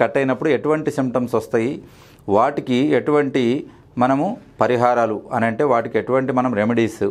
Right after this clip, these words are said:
ఉన్నాయో మనం ఇవాళ చూద్దాం. ఇక్కడ ఈస్ట్ కట్ అయినప్పుడు అంటే సూర్యుడు ఉండే ఏరియా కట్ అయినప్పుడు జనాలతో సోషల్ కనెక్టివిటీ అనేది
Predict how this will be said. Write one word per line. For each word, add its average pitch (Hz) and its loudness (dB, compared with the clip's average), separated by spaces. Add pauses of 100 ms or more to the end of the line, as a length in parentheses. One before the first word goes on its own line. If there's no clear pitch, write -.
ఉన్నాయో 107 2
మనం 110 0 (160)
ఇవాళ 101 0 (120)
చూద్దాం. - -12 (560)
ఇక్కడ 185 2 (1000)
ఈస్ట్ - -4 (400)
కట్ 156 2
అయినప్పుడు 135 0 (220)
అంటే 127 0 (120)
సూర్యుడు 156 2
ఉండే 139 2 (160)
ఏరియా 127 2 (100)
కట్ 107 -2
అయినప్పుడు 110 -2 (960)
జనాలతో 120 2 (140)
సోషల్ 147 2 (100)
కనెక్టివిటీ 117 0
అనేది 120 -2